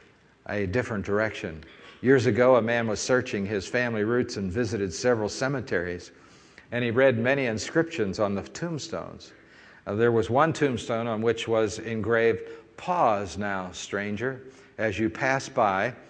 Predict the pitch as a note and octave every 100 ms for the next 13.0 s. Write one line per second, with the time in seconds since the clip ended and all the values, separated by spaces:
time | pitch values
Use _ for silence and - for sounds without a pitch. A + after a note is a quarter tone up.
0 | - - - - A2+ A2 A#2 A#2+ A#2 A#2+
1 | B2 C#3+ D#3 - B2 A2+ A2 A#2+ - D#3
2 | D3 F3+ F3 G2 F2+ - - _ _ _
3 | _ _ - A2+ A#2+ G#2+ A#2 A2 A2+ A2
4 | A2+ B2 C#3+ C#3 B2+ A2+ - E3+ F#3+ F#3
5 | F#3+ F#3 E3 C#3+ G#2 F#2 - - - _
6 | _ _ _ - A2 - G3 F3 G#2+ -
7 | B2 C3 D3+ - F#3+ F#3 C#3+ B2 G2 E2+
8 | - - _ _ _ _ _ _ _ _
9 | _ - C3+ C#3 - A#2+ A2 - C#3+ C#3+
10 | A#2+ A2 G#2 C3+ A#2+ G#2 B2+ A#2+ - F2+
11 | C#3 C3 A2 F#2 B2 C#3 G#2 G2 G#2+ A#2+
12 | B2 G#2 G#2 C3+ - C3 C#3+ A#2+ E2